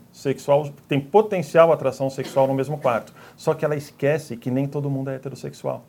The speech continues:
Então, o que a gente precisa rever é a premissa. Então, não tem nada a ver, "Ah, mas se eu abrir exceção, o cara que ron-, o cara vai reclamar."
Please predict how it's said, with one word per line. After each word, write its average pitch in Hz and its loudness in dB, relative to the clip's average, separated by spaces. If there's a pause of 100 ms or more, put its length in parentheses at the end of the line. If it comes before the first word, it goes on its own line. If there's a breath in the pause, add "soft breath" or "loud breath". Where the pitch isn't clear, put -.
(580 loud breath)
Então, 143 2
o 143 -2
que 160 -2
a - 0
gente 196 -6
precisa 151 2
rever 131 0
é 151 6
a 156 10
premissa. 170 0 (440 soft breath)
Então, 131 4
não 175 2
tem 185 4
nada 220 6
a 175 8
ver, 160 2
"Ah, 240 4
mas 214 2
se 214 2
eu 214 8
abrir 190 4
exceção, 185 4
o 190 -2
cara 180 6
que 175 0
ron-, 170 4
o - -10
cara 160 2
vai 160 2
reclamar." 160 -2